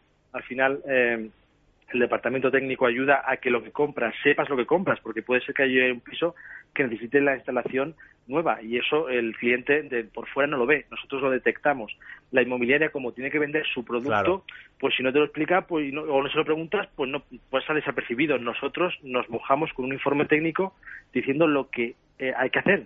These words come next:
Speaker 1: eh, y aunque nos tiremos piedras, eh, en el tejado, y si ese no es el piso, pues otro, no tenemos prisa. Y sobre todo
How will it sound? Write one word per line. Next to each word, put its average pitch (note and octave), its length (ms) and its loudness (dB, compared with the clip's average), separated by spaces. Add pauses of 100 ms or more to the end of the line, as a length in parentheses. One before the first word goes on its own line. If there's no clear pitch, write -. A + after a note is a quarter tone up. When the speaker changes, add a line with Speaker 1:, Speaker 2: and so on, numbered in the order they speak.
(120)
Speaker 1:
eh, B2+ 180 -8
y C3+ 80 -4
aunque A#2+ 240 0
nos A#2+ 100 -2
tiremos C#3+ 240 0
piedras, D#3+ 340 2
eh, B2 180 -2 (340)
en B2+ 100 -2
el A#2 80 0
tejado, B2 320 4
y A2+ 60 2
si - 100 -4
ese B2+ 160 -6
no C#3 60 -4
es C3 80 -6
el C3 60 -2
piso, G3 280 2
pues B2 200 -2
otro, C3+ 220 -2
no B2+ 120 -4
tenemos B2+ 260 -2
prisa. D#3 380 -4 (500)
Y C#3+ 80 2
sobre C#3+ 300 2
todo F#3 340 2